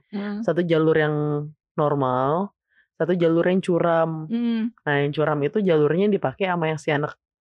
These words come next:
Speaker 2: atlet sepedanya itu. Nah, terus dia kaget aja tiba-tiba ada orang lain dan
Speaker 1: <laughs>
Speaker 2: pakai sepeda emak-emak ke pasar gitu.
Speaker 1: Heeh.
Speaker 2: Terus, "Oke, kita
Speaker 1: Sepedanya
Speaker 2: tantang."
Speaker 1: kuat apa itu?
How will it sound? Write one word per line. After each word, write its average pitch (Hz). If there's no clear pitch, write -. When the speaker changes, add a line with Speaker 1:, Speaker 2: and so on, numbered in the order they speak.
Speaker 2:
atlet 156
sepedanya 156
itu. 180
Nah, 165
terus 175
dia 190
kaget 151
aja 185
tiba-tiba 170
ada 160
orang 151
lain 156
dan -
Speaker 1:
<laughs> 392
Speaker 2:
pakai 214
sepeda 156
emak-emak 151
ke -
pasar 151
gitu. 190
Speaker 1:
Heeh. 214
Speaker 2:
Terus, 220
"Oke, 269
kita 214
Speaker 1:
Sepedanya 196
Speaker 2:
tantang." 226
Speaker 1:
kuat 208
apa 415
itu? 466